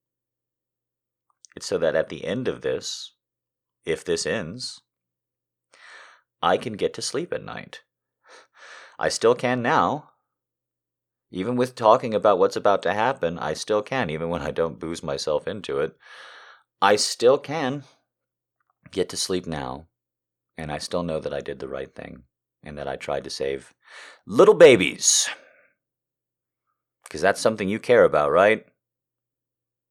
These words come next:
Daddy doesn't in particular, truth be told. Human life is human life.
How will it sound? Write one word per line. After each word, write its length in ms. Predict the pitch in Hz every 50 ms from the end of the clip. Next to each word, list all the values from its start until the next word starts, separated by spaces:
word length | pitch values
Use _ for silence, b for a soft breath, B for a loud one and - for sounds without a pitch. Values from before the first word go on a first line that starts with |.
| _ _ _ -
Daddy 240 | 90 95 107 101 82
doesn't 240 | 76 76 73 73 76
in 140 | 78 76 73
particular, 560 | 78 76 - 101 95 - - 73 73 78 - - _ _
truth 260 | _ - - 78 - -
be 100 | 73 64
told. 420 | - 87 87 90 85 80 73 78 _ _ _ _ _
Human 240 | 80 82 87 80 73
life 260 | 78 87 95 90 -
is 140 | 73 71 -
human 260 | 90 82 78 73 73
life. 460 | 80 87 82 78 71 - - - -